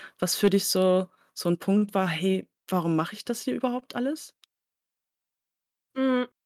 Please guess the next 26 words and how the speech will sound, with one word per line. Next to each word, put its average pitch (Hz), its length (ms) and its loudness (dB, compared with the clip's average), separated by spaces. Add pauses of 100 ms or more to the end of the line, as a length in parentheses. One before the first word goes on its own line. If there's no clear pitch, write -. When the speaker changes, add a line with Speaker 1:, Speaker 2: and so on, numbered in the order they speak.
(580)
Speaker 2:
eigentlich 226 640 4 (840)
so, 220 420 2
dass 226 180 -2
ich 226 100 -4
sage, 220 320 2
ich 208 200 -2
stoppe 214 360 -2
jetzt 202 360 2
wegen 202 200 2
irgendwelchen 208 520 0
Leuten, 208 360 0
die 185 260 -2
im 185 360 0 (180)
Chat, - 560 -6
ähm, 180 300 0
Scheiße - 420 -4
schreiben 185 320 0
oder 202 140 0
so, 202 100 -6
das 214 200 -2
gab's 208 240 2
natürlich 190 380 0
nie. 190 220 2 (720)
Also, 233 360 6 (300)
so - 180 0
kurz - 520 0